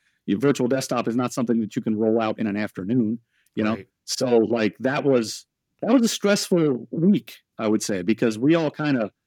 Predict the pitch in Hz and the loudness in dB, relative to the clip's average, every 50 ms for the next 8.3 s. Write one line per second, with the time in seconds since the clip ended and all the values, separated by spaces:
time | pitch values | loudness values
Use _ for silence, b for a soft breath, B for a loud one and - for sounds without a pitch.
0 | _ _ _ _ _ - - - - 90 107 151 208 196 127 107 120 120 107 92 | _ _ _ _ _ -10 -10 -8 -6 -2 0 2 2 2 2 2 0 -2 -2 -2
1 | 107 143 147 - _ _ _ _ - - 120 - - 214 226 - 220 151 139 - | -2 -4 -4 -6 _ _ _ _ -12 -10 -8 -2 2 2 2 4 2 0 0 0
2 | - - - 208 285 294 - - 110 98 90 - - 87 82 98 139 208 240 196 | -2 -2 0 2 2 2 2 0 -2 -2 -4 -6 -8 -10 -6 -2 2 2 4 4
3 | 123 104 98 95 101 123 151 - - - 135 113 113 101 - - 107 - 98 98 | 2 0 -2 -2 -2 0 -2 -2 -2 -2 -2 -2 -2 -4 -6 -10 -12 -8 -4 -2
4 | 156 247 302 - - - - - - - - - - - 202 208 104 - 220 226 | -2 -2 -2 -4 -8 -10 -10 -12 -14 -14 -10 -6 -4 -2 -2 -2 0 0 0 0
5 | 185 - - - _ - - - 302 - - - _ _ _ _ _ - 104 101 | -2 -4 -10 -14 _ -8 -8 -6 -6 -8 -10 -14 _ _ _ _ _ -12 -12 -12
6 | - _ - 127 135 156 - - 139 139 147 151 139 160 165 165 147 120 127 120 | -12 _ -4 0 0 2 2 2 2 2 2 2 2 4 2 2 2 0 0 0
7 | 117 110 110 101 131 139 139 156 160 139 - - 123 113 113 - 143 135 127 117 | 0 0 0 -2 -2 0 0 0 0 0 -2 -2 -4 -4 -2 -2 -2 -2 -2 0
8 | 110 117 113 104 - | 0 0 0 0 -2